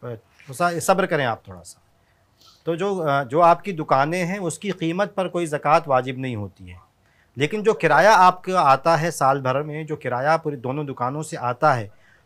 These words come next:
तो वो किराया बजात अकेले में बजाते ख़ुद निसाब तक पहुँचता है। निसाब क्या है? पाँच सौ पंचानवे ग्राम चांदी।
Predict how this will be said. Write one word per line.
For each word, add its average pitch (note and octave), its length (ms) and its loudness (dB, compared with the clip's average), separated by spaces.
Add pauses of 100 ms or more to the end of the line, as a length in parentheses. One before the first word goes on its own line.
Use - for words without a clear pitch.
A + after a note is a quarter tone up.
(100)
तो B2+ 60 -8
वो G3+ 160 8
किराया D#3+ 680 8 (360)
बजात C#3 360 4
अकेले E3 500 2
में F#3 140 0
बजाते D3+ 420 2
ख़ुद F3 240 -4
निसाब D#3 480 2
तक F#3 180 -2
पहुँचता D3 440 0
है। B2+ 240 2
निसाब D#3+ 380 0
क्या E3+ 140 2
है? F3+ 80 2
पाँच D3 300 -6
सौ F3+ 120 -6
पंचानवे D3+ 540 -6
ग्राम D#3 260 -2
चांदी। B2+ 460 -4